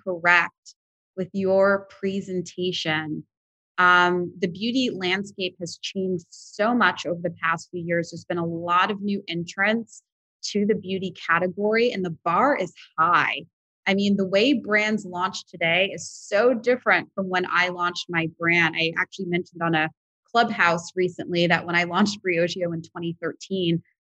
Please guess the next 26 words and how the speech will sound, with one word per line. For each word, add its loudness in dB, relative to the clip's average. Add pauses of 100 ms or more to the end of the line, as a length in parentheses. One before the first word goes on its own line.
(140)
I 4
didn't 2
even 0
have 2 (160)
an -4 (100)
Instagram. -2
Like, -4
it -8
was -6
that 2 (160)
different. -4 (440)
And 2
so 4
whether 4
it's -4
a -6
retailer -2
or -4
investor, -2
I -10
mean, -2 (160)
have 4 (100)
your -2 (140)
deck 4 (560)
really 4
together, 0